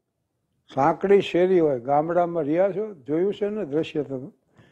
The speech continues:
સાંકડી શેરીમાં ધણ દાખલ થાય ને,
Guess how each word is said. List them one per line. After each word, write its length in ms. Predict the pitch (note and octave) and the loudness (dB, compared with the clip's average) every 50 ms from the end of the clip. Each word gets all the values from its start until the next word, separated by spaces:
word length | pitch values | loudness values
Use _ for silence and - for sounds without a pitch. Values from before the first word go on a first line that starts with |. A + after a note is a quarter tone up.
| _ - - _ _ _ _ _ - - | _ -20 -20 _ _ _ _ _ -6 -2
સાંકડી 560 | C#3 D3 E3 F3 D#3+ - G3+ G3 G#3 G#3+ G3 | 2 4 4 2 2 2 4 4 6 4 4
શેરીમાં 760 | F#3+ - F3+ F3+ F#3+ F#3+ G#3 G3+ F#3+ F#3+ F#3+ F#3 F3+ E3+ C#3+ | 2 0 2 2 4 6 6 4 4 4 4 4 4 4 2
ધણ 360 | C#3+ D3+ E3 F#3 G3 F#3+ F3 | 2 2 4 2 2 0 0
દાખલ 460 | D#3+ D#3+ E3 E3 E3 - F3 E3 D#3 | 2 4 4 4 2 0 -2 -4 -4
થાય 320 | - - D#3+ F#3 G3+ F3+ | -4 -4 -2 -2 -2 -2
ને, 160 | C#3+ B2 A#2 | -4 -8 -12